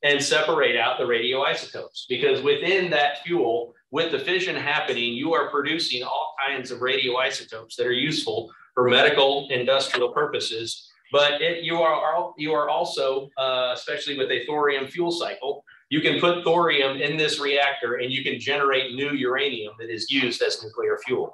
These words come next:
And so through this process, you can design a fully sustainable, uh, nuclear energy fuel cycle. Um,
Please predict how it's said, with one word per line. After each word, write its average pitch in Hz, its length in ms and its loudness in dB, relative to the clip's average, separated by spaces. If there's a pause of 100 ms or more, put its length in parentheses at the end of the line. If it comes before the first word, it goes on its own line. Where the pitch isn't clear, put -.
(100)
And 110 100 -10
so 113 280 4 (280)
through 190 200 8
this 165 220 4
process, 180 600 0
you 156 120 -8
can 143 140 -4
design 127 760 0
a 123 260 0
fully 147 240 -2
sustainable, 135 960 -2 (260)
uh, 117 540 2
nuclear 131 460 0
energy 123 360 -2
fuel - 240 -4
cycle. - 300 -4 (640)
Um, 117 580 0